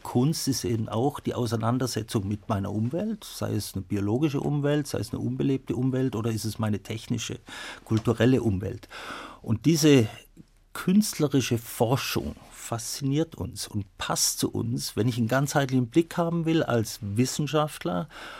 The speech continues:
muss ich feststellen, ich habe meine Grenzen, was ich eigentlich erkennen kann. Und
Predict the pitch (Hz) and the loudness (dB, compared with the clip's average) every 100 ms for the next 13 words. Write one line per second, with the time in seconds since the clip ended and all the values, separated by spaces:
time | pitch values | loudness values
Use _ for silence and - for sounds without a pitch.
0 | - - 123 123 - 123 - - 139 143 | -10 -2 0 0 2 0 0 0 4 4
1 | - - 127 120 123 117 120 147 - - | 2 -2 0 2 2 2 0 0 -2 -4
2 | 101 101 107 110 101 101 - 92 110 - | -6 -4 -4 -4 -2 -4 -4 -6 -6 -10
3 | - 98 - - - - - - - _ | -12 -12 -14 -20 -20 -20 -20 -20 -20 _
4 | - 110 104 - | 0 2 2 -4